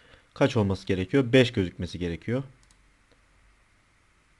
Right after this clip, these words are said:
Derledik mi? Derlendi. Evet, beş değerini gördük arkadaşlar. Sayısal işlemlerde bu kadar. Tekrar durduruyorum. Evet arkadaşlar, e, sayısal işlemler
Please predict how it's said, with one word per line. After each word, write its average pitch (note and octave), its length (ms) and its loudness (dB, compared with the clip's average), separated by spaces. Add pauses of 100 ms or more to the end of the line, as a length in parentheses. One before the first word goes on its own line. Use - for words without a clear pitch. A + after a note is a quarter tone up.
(680)
Derledik F#2+ 680 -2
mi? A#2 220 -2 (140)
Derlendi. F#2+ 720 -2 (2750)
Evet, A2 240 4
beş A#2 300 4
değerini G#2+ 240 2
gördük G2+ 320 2
arkadaşlar. F2 720 -2
Sayısal B2+ 400 4
işlemlerde F2+ 560 -2
bu A#2 80 0
kadar. G#2 360 -2 (760)
Tekrar F#2 420 -4
durduruyorum. A#2 600 2 (2250)
Evet B2+ 240 6
arkadaşlar, A2 640 2
e, G#2+ 240 4
sayısal C3+ 440 4
işlemler G#2+ 480 2